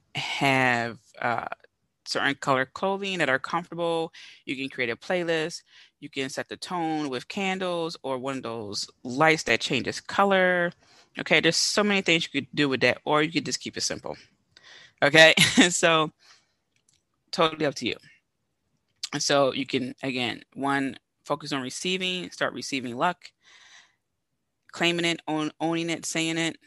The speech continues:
Stop saying things like, "Oh, I'm not that lucky. You know, "I've never been that lucky." Don't, I'm not lucky enough to." Stop that. I am lucky enough to. I'm a very lucky person. Luck is on my side.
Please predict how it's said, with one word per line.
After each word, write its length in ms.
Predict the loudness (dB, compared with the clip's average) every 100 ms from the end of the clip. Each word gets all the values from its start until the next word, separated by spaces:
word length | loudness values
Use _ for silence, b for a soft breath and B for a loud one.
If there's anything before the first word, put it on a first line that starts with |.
| b _ _ _ _ _ _ _ _
Stop 300 | -6 0 0
saying 260 | 0 0 0
things 200 | -2 0
like, 120 | 2 4
"Oh, 180 | 4
I'm 180 | 6 6
not 240 | 6 4 6
that 240 | 4 6
lucky. 560 | 4 4 0 0 0 -6 b b b b -6
You 100 | -2
know, 280 | 0 -2 0
"I've 200 | 2 4
never 220 | 4 2
been 220 | 4 4 4
that 220 | 4 2
lucky." 580 | 0 0 -4 -4 -4 -8 _ _ _ _ -20 -4
Don't, 240 | -2 -2 -6 -6
I'm 120 | 0 4
not 200 | 4 6
lucky 340 | 4 4 4
enough 300 | 4 4 0
to." 380 | -4 -2 -2 -4
Stop 340 | -6 0 0 0
that. 200 | -4 -4 _ _ _ _ _ -10 0
I 100 | 4
am 300 | 6 6 4
lucky 340 | 2 2 0
enough 360 | 2 2 -2 -4
to. 240 | -4 -4 -6 _ b b b
I'm 160 | 0 0
a 60 |
very 280 | 4 4 4
lucky 280 | 2 0 -6
person. 420 | -2 -2 0 0
Luck 260 | 0 0 2
is 240 | 2 2
on 200 | 0 2
my 180 | 2 2
side. 520 | 0 2 4 2 0